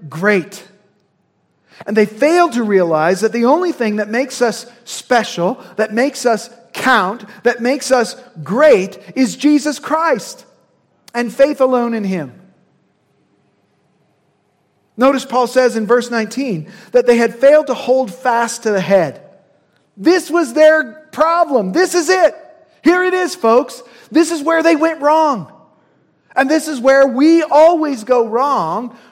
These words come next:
when we go wrong. We fail to hold fast to Him who is the head, the Lord Jesus Himself.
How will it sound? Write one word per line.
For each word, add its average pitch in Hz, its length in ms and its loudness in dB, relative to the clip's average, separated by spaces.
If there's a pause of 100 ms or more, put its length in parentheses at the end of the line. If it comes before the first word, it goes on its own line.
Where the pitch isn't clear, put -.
when 262 200 0
we 285 120 -2
go 285 200 0
wrong. 277 500 -4 (140)
We 233 140 -2
fail 294 560 2
to 285 100 -6
hold 240 480 -2
fast 226 500 -4
to 220 60 -6
Him 247 360 -6
who 240 180 -4
is 220 180 -8
the 202 120 -2
head, 175 420 0 (280)
the 220 120 2
Lord 226 340 -2
Jesus 220 380 -10
Himself. 165 640 -12